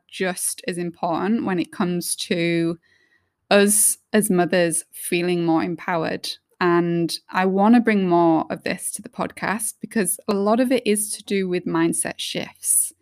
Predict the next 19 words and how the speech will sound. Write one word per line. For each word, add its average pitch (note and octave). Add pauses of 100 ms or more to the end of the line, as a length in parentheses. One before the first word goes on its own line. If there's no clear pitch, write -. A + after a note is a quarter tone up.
(420)
and G3
our F#3+
mentalities F#3+
around E3+ (100)
certain F3
things. E3+
Because G3
if G#3
we G#3
can G#3+
make G#3
those E3+
shifts, - (520)
that's -
where G#3
those F3+
external F3
changes E3 (120)
flow. -